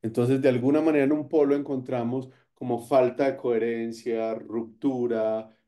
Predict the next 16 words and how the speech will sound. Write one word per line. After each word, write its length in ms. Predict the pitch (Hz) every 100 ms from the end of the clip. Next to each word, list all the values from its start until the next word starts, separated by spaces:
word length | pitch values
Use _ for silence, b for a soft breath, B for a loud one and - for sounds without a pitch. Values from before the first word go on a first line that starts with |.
| _ -
eh, 200 | 110 110
desconexión, 920 | 117 - 143 135 131 143 127 131 123
en 120 | 104
otro 260 | 98 95 113
polo 460 | 131 117 113 110 -
un 160 | 95 90
poco 260 | 98 -
más 240 | 101 98 95
de, 400 | 101 101 98 101
de 140 | 107
constancia. 720 | - 95 - 107 92 87 101 98 b b b _
Em, 540 | 110 107 107 107 107 - _ _ -
esto 280 | 113 -
mismo 500 | 151 147 117 135 139 -
se 120 | 123
manifiesta 680 | 117 113 120 104 95 98